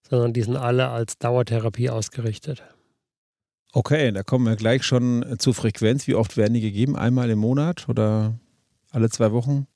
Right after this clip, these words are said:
Speaker 1: Es kommt drauf an, genau. Also Dupilumab ist vierzehntägig. Ähm, äh, das Mepolizumab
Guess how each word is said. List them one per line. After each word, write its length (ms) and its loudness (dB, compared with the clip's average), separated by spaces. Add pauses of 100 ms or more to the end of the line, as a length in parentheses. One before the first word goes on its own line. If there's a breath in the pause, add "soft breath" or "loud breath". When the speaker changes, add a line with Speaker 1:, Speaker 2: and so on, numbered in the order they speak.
(240)
Speaker 1:
Es 100 2
kommt 200 0
drauf 160 2
an, 220 2
genau. 280 2
Also 180 -2
Dupilumab 680 0
ist 180 -4
vierzehntägig. 800 0 (1300)
Ähm, 420 0
äh, 320 0
das 500 -4 (100)
Mepolizumab 840 0